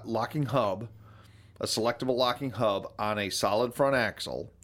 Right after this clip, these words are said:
that if you run around on the street with them locked, that you're gonna burn up your front axle or your drive,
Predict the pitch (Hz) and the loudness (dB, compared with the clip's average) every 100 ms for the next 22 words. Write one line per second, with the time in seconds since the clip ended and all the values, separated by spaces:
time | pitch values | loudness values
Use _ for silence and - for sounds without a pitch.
0 | - - - - _ 104 107 113 107 - | -20 -20 -20 -20 _ 0 4 4 4 0
1 | 120 - 120 120 110 113 135 135 131 127 | -8 -4 0 2 4 2 4 4 4 2
2 | 139 151 - 110 101 101 - _ _ 107 | 0 -2 0 0 0 -2 -8 _ _ -4
3 | 107 - 123 123 139 147 101 90 - - | -2 0 0 2 2 2 0 -6 -10 -6
4 | 110 101 107 110 104 107 110 107 107 - | -6 -4 -2 -2 0 0 0 -2 -4 -2
5 | 92 85 - - - 95 92 92 85 82 | -2 -2 -6 -10 -4 -2 0 -2 -2 -4